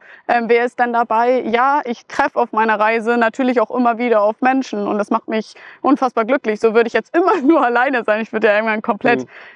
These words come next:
Speaker 1: weiß ich nicht, was da mit mir passieren würde, aber gen-, also wenn, wenn ihr da draußen jetzt auch reisen gehen würdet oder du bist auch Reisender,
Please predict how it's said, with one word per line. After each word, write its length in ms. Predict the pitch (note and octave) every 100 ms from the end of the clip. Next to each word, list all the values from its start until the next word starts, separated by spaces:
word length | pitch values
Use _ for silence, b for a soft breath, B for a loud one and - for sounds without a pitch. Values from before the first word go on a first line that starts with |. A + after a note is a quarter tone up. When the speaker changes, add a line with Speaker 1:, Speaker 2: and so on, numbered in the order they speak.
| -
Speaker 1:
weiß 180 | G3 A3
ich 80 | A3
nicht, 360 | G#3 G3 - -
was 300 | G#3 A3+ -
da 100 | A#3+
mit 140 | A#3+
mir 140 | B3 F4+
passieren 440 | - B3+ C4+ C4+
würde, 180 | A#3 A3+
aber 220 | A3+ A#3
gen-, 340 | A#3 B3 D#3+
also 280 | - B3 C4 b b b _
wenn, 220 | B3 B3+
wenn 160 | B3 B3+
ihr 200 | D4+ G4
da 80 | F4
draußen 360 | E4 F4 D#4
jetzt 160 | G#3+ A3
auch 180 | D4+ C4
reisen 340 | C#4+ D#4+ B3+
gehen 180 | G#3+ G3
würdet 260 | G3 G3+
oder 160 | - D4+
du 120 | C#4
bist 180 | E4 -
auch 200 | E4+ -
Reisender, 480 | A3 A3 G#3+ G3+